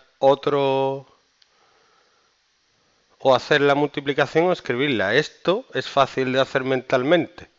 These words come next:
Son dos multiplicaciones muy simples y una suma,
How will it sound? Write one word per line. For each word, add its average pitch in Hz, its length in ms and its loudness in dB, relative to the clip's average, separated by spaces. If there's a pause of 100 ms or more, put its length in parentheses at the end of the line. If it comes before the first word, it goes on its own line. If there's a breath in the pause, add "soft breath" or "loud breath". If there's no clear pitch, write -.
(240 soft breath)
Son 131 300 -4
dos 123 220 -6
multiplicaciones 143 1000 -2
muy 135 140 0
simples 175 680 -2 (480 soft breath)
y 123 80 -4
una 131 180 2
suma, 87 380 -10